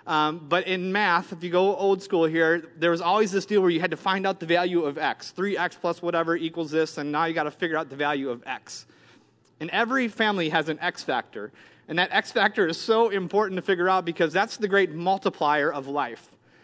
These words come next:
That if your X factor is, is positive and a whole number or whatever, that it, that it actually multiplies the things that happen in your family.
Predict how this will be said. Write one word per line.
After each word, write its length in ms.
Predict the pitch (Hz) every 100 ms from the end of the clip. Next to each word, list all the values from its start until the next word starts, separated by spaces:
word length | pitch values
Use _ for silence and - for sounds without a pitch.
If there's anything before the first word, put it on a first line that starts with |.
| - _ -
That 200 | 160 165
if 180 | 202
your 140 | 220 208
X 240 | 208 -
factor 420 | 226 208 214 226
is, 160 | 202 170
is 180 | 156 147
positive 560 | - 202 208 214 214
and 120 | 185 160
a 60 |
whole 200 | 156 202
number 300 | 208 208 202
or 60 | 196
whatever, 340 | 196 202 196
that 160 | 180 180
it, 120 | -
that 140 | 170
it 160 | 180 208
actually 500 | 190 208 - 214 170
multiplies 760 | 160 175 196 202 - 165 156 151
the 120 | 156
things 220 | 175 160
that 120 | 147 143
happen 300 | 151 156 135
in 80 |
your 100 | 131
family. 420 | 127 135 107 104